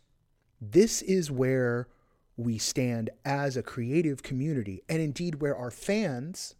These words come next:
the fans of this work, can help us with a political voice. It is time again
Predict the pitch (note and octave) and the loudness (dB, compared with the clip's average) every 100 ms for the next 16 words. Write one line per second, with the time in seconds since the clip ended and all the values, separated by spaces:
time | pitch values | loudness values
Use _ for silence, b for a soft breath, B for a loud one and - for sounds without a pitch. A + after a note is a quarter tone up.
0 | - - - E3+ G#3+ G3+ D#3+ - A2+ - | -16 -14 -2 0 2 0 -4 -6 -8 -8
1 | - E3 D3 A#3+ B3+ A2+ G2+ - - - | -10 -6 -4 -2 -2 -4 -6 -12 -14 -2
2 | F#3+ E3+ - C#3+ D3+ A#2 F#2+ - - - | 0 0 -2 -4 -4 -8 -10 -14 -14 -14
3 | B B B B B - E3 F#3 G#3+ - | B B B B B 4 6 8 6 0
4 | - E3+ F3 E3 D#3+ - B2 A#2+ F#2+ F2+ | -4 -2 -2 -2 -4 -8 -10 -8 -8 -10
5 | G#2+ | -18